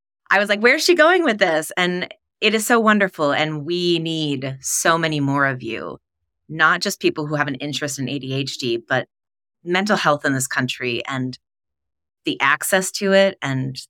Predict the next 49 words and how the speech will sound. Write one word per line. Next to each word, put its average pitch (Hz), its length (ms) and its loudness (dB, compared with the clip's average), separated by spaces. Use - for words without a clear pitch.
the 139 280 -2
number 160 320 2
of 156 100 0
providers. 151 680 0
I 151 60 -4
mean, 135 380 -4
we 170 400 -4
need 190 200 2
to 190 80 -4
be 170 100 2
encouraging 151 540 0
more 139 180 -2
people 139 300 -8
to 143 100 -10
go 139 220 0
into 139 160 -4
this 131 180 -8
field. 120 300 -6
So - 80 0
I'm 160 160 0
so 214 260 2
excited 185 480 0
for - 100 0
you. 107 380 -4
And 170 200 -2
I 208 60 0
have 294 200 0
to - 140 2
ask, 208 440 2
you 170 80 2
know, 143 340 0
you 156 160 -6
mentioned 165 680 -2
coming 151 320 -4
in 143 400 -2
and, 139 320 -6
and 139 120 -10
having 160 420 -2
this 135 200 -4
really 160 500 -2
unique 156 340 -2
way 143 180 4
of 135 100 -8
connecting 139 420 -2
dots 127 360 0
from 131 280 -2
your 135 140 -6
past 123 320 -4
experience. 110 680 -8